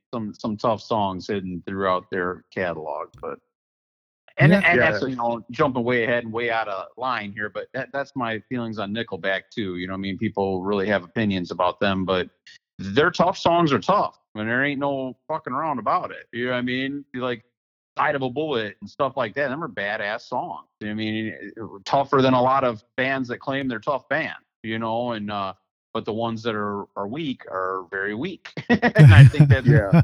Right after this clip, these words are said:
Speaker 2: <laughs>
Speaker 1: probably where people get that distaste for 'em. But, I mean, I just, I like music and I like good music, so.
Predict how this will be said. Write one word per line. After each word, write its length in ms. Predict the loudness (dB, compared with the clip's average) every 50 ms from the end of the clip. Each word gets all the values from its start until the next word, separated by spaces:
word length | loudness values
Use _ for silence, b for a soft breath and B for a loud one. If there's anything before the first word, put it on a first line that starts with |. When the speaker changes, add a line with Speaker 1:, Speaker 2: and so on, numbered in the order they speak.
| 4 2 2
Speaker 2:
<laughs> 200 | 2 2 2 2
Speaker 1:
probably 460 | 2 4 4 4 2 2 0 0 2
where 300 | 2 0 0 0 0 -2
people 560 | -2 -6 -8 -6 -4 -4 -2 -2 -4 -6 -8 -14 -20 _ _ -6
get 180 | -6 -4 -2 0
that 240 | 0 0 0 0
distaste 560 | -2 -6 -6 -6 -4 -2 0 0 0 -2 -6 _ -6
for 200 | -6 -4 -2 -2
'em. 160 | -4 -4 -4
But, 300 | -4 -2 -2 -2 -4 -6
I 40 | -8
mean, 180 | -10 -8 -6 -4
I 160 | -4 -4 -4
just, 280 | -6 -8 -10 -12 -16 _ _ _ _ _ _
I 120 | -6 -6 -6
like 280 | -4 -4 -4 -6 -6 -6 -8
music 400 | -6 -4 -4 -2 -2 -2 -2 -2 -2
and 80 | 0 0
I 20 |
like 220 | 2 2 0 0
good 160 | -2 -4 -4 -4
music, 420 | -6 -8 -10 -12 -14 -14 -14 -12
so. 380 | -10 -10 -10 -10 -10 -12 -14